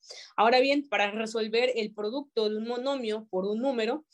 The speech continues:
pues bueno, lo que hacemos aquí es que simplemente vamos a multiplicar el coeficiente, ¿no? Y pues bueno, nos dice, eh, cuando multiplicamos un número por un monomio,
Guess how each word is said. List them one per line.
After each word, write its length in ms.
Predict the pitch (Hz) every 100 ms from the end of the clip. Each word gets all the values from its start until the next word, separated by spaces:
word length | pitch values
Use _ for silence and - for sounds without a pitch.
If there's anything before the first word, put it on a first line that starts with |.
| _
pues 140 | - 220
bueno, 240 | 220 208
lo 160 | 214 208
que 80 | 214
hacemos 420 | 220 262 285 277
aquí 400 | 220 220 254 -
es 160 | 196 190
que 140 | 190
simplemente 840 | 185 262 262 302 311 320 285 269 330 _ _
vamos 360 | - 220 240 247
a 80 | 208
multiplicar 760 | 196 190 196 185 185 226 254 - - _
el 160 | - 196
coeficiente, 800 | 202 196 202 196 208 190 185 - _ _
¿no? 320 | 185 311 - _ _ - - - - _ _ _
Y 240 | 247 269 277
pues 160 | 220
bueno, 280 | 196 185 175 - _ _ _ _ _ _
nos 240 | 214 202
dice, 460 | 208 233 226 180 185
eh, 320 | 190 185 180
cuando 220 | 180 214 208
multiplicamos 1000 | 208 190 220 254 359 339 262 277 - _
un 140 | - 233
número 400 | 302 302 254 240
por 160 | 208
un 140 | 220 233
monomio, 440 | 277 302 277 370